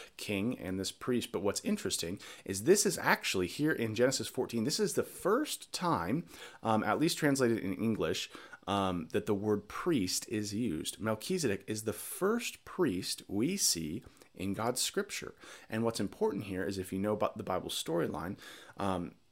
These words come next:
it, uh, Genesis twelve is where God promised that Abraham, um, would be the one whom God would create his people through.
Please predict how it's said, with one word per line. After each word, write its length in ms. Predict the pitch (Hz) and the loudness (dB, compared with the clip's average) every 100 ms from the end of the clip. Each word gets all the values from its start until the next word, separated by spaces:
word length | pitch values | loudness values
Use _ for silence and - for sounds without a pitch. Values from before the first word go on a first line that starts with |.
| _ _ | _ _
it, 180 | 104 - - - _ _ _ - | -4 -4 -8 -20 _ _ _ -8
uh, 220 | 92 85 - - - _ - | -4 -4 -6 -12 -20 _ 0
Genesis 380 | 127 151 160 - | 4 4 2 -2
twelve 400 | - 139 98 92 | -2 4 4 4
is 100 | 90 | -2
where 80 | |
God 280 | 95 101 98 - - - - | 0 0 0 -4 -20 -20 -14
promised 480 | - 123 135 135 - - | -4 2 4 2 -2 -8
that 220 | 101 95 - | -4 -2 0
Abraham, 640 | 117 113 95 90 78 107 - - | 0 2 0 -2 -6 -6 -10 -10
um, 220 | 87 80 | -6 -4
would 220 | 95 90 | -2 -2
be 140 | 98 120 | 0 4
the 120 | 131 | 4
one 520 | 101 80 80 - 98 - | 4 0 -2 -6 -14 -12
whom 180 | - 87 | -6 -6
God 280 | 80 82 87 | -4 -2 -2
would 200 | 90 87 | -2 -2
create 360 | - 87 80 - | -4 -6 -6 -8
his 160 | 80 | -12
people 340 | - 82 - - | -10 -12 -10 -10
through. 300 | - - | -8 -10